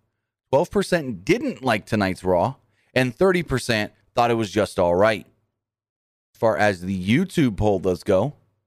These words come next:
sixty-seven percent liked tonight's Monday Night Raw, twenty-seven percent thought it was just all right, and six percent did not like Raw.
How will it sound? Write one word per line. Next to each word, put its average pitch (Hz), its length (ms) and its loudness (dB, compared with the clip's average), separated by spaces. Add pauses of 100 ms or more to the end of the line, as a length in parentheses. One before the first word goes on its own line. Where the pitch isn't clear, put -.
(320)
sixty-seven 135 500 -2
percent 117 460 -4 (440)
liked 107 240 0
tonight's 101 340 -2
Monday 87 280 -2
Night 76 140 -4
Raw, 104 320 2 (960)
twenty-seven 131 440 0
percent 117 400 -4
thought 113 160 2
it 104 40 0
was 95 120 -6
just 92 260 -2
all 90 160 2
right, 131 320 2 (480)
and 131 220 0
six - 300 -4
percent 139 480 -2 (420)
did 131 160 2
not 117 260 0
like 87 260 -4
Raw. 98 560 2